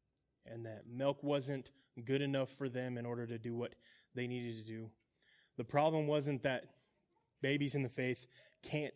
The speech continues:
eat steak. The problem with these Christians was that they weren't exercising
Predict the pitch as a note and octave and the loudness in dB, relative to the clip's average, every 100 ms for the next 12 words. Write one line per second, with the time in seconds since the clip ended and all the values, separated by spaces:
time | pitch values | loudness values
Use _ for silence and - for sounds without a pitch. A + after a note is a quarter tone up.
0 | - C#3+ - - - A#2 F2+ - _ _ | -4 -6 -4 -6 -4 -4 -6 -14 _ _
1 | _ _ _ _ _ - A#2 D3+ G3 G#3 | _ _ _ _ _ -8 2 4 6 6
2 | F#3+ E3 C#3+ - F#3+ F#3 D3 B2+ A#2+ B2+ | 4 2 -2 2 2 2 0 -2 0 2
3 | B2+ A#2+ - - _ _ _ _ _ B2+ | 2 0 -6 -12 _ _ _ _ _ 0
4 | B2 D3 E3 E3+ F3+ - - E3+ - E3 | 2 4 4 4 2 0 0 0 2 2
5 | C3+ - A#2+ A#2+ A2+ A2+ A2 | 2 0 0 -2 -4 -6 -8